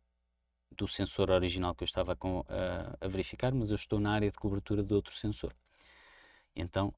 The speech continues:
ele retorna true porque está dentro de qualquer um. Se ele percorrer todos os sensores e não estiver em nenhuma área de cobertura, significa então que é o ponto que eu quero. E aqui retorno false.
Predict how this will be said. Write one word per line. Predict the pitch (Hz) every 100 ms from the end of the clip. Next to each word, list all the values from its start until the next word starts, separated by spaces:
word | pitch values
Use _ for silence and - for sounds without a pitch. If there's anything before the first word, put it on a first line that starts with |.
| -
ele | - 95
retorna | - - - 104
true | 95 107 123 -
porque | 107 -
está | - 98
dentro | 95 95 -
de | 95
qualquer | 101 95 101 90
um. | 73 _ _ _
Se | - 151
ele | 151
percorrer | 165 - 160 147 -
todos | 170 160
os | 147
sensores | 170 147 151 104 95
e |
não | 101
estiver | 110 - 113 117 107 - _
em | 107 110
nenhuma | 120 123 117
área | 113 113
de | -
cobertura, | 110 110 123 120 139
significa | - 127 127 - 131
então | 127 127 127
que | 127
é |
o | 120
ponto | - 120 123 131 - -
que | 127
eu |
quero. | - 104 104 _ - - _ -
E | 101 98 98
aqui | - 101
retorno | - - 101 98
false. | - 107 143